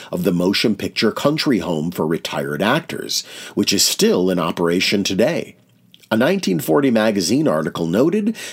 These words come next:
that the Screen Guild Theater was, quote, "the only sponsored program on the air which gives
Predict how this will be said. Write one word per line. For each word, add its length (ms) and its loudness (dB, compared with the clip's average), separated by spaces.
that 160 -4
the 80 -2
Screen 500 2
Guild 300 2
Theater 580 0
was, 400 2
quote, 560 -2
"the 160 4
only 280 0
sponsored 800 0
program 640 0
on 160 2
the 160 4
air 340 0
which 240 0
gives 300 2